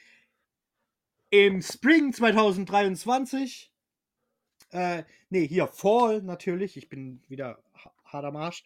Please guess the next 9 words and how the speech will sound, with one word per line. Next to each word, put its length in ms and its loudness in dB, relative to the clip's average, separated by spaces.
Äh, 140 0
jetzt 320 0
im, 200 0
im, 300 -4
im, 380 -6
im, 380 -6
äh, 500 -6
Herbst, 540 0
ähm, 560 0